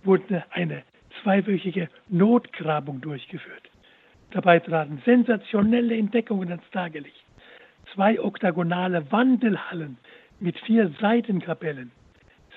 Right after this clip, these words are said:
sehr gut erhaltene Mosaiken in verschiedenen Nuancen. Doch die wichtigste Entdeckung war jedoch der heilige Fels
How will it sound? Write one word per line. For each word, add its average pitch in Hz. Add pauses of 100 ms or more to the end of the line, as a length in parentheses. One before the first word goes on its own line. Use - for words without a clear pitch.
sehr 214
gut 202
erhaltene 165
Mosaiken 170 (300)
in 185
verschiedenen 214
Nuancen. 190 (1000)
Doch -
die 180
wichtigste -
Entdeckung 170 (420)
war 180
jedoch 180
der 170
heilige 190
Fels 247